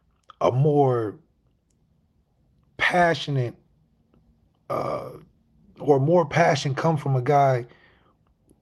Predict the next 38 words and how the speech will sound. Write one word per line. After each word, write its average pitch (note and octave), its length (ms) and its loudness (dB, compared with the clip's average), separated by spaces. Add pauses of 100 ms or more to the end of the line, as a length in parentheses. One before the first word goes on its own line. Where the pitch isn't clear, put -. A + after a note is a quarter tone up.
getting C#3+ 300 2
elevated C#3 640 0 (140)
by C#3 280 0
everything D#3 400 -2
around C#3+ 360 0
him. A2 80 -8
I A2+ 40 -8
mean, A#2+ 220 -6
going D3 260 -6
from A#2+ 180 -10
Wake C#3+ 260 -8
Forest, D3 360 -4
where B2+ 100 -10
you C3+ 80 -8
was B2+ 180 -10
probably C3 320 -4
barely C#3+ 400 -6
recruited, C#3+ 540 -10
to A2 240 -10 (580)
being C#3 280 -2
launched D3 360 0
on C#3 100 -6
the B2+ 60 -4
center D#3 320 -8
stage D3+ 400 -8
and B2 360 -4
de-, - 280 -10
and, A2 240 -12
and A2 440 -16
demanded C#3+ 580 -6
to, A2+ 240 -8 (880)
to C#3 100 -2
win C#3+ 480 -6 (560)
three F3 180 -2
games D#3+ 480 -4
and, C3 240 -4
and, A2+ 320 -12
and - 180 -18